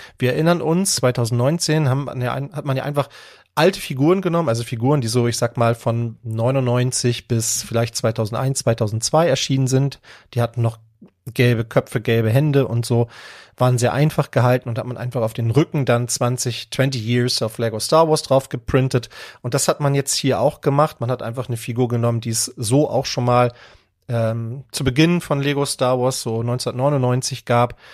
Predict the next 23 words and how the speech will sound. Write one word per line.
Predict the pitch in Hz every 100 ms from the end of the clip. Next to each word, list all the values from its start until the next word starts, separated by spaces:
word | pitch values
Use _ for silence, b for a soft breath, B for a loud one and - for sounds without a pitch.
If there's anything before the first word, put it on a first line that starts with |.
| B B B B _ -
und | 160 160 165 165 - - -
hat | 156 156 151
dann | 147
auf | - -
die | 131
Rückseite | 120 151 - 135 131 135 127 127 - _ _
twenty-five | 151 180 214 - 226 214 196 -
Years | 117 117 131 - - -
of | 127 127 - _ _ _ _ _ -
Lego | 147 147 147
Star | - - 156 143
Wars | 127 -
drauf | - 117 -
gedruckt. | 104 101 - - - - _ -
Also | 127 117 117 110 - _ _ _
das | -
gleiche | 139 139 135
Konzept | - 117 190 202
sozusagen | - 185 143 151 147 147
wie | 120
bei | 120
diesen | 113 107 113
anderen | 143 165 156